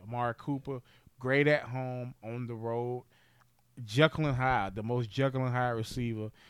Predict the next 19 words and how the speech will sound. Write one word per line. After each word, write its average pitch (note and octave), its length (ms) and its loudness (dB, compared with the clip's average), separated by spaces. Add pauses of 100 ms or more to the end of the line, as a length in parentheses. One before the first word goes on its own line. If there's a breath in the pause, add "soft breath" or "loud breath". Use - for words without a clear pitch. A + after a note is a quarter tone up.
(220 soft breath)
in B2+ 180 -4
the B2 40 -4
N A#2 140 -2
F A2 220 -2
L. G#2 400 0 (380)
Gr-, A#2+ 100 -6 (760)
num-, C#3+ 480 4 (380 loud breath)
tier A3+ 300 12
one G3 520 8
when D3 80 8
he D#3 160 6
at C#3+ 160 6
home, A#2+ 420 2 (1080 loud breath)
tier E3+ 300 10
five C#3 500 12
on B2 140 4
the A#2 60 4
fucking A2+ 420 0
road. G2 340 -6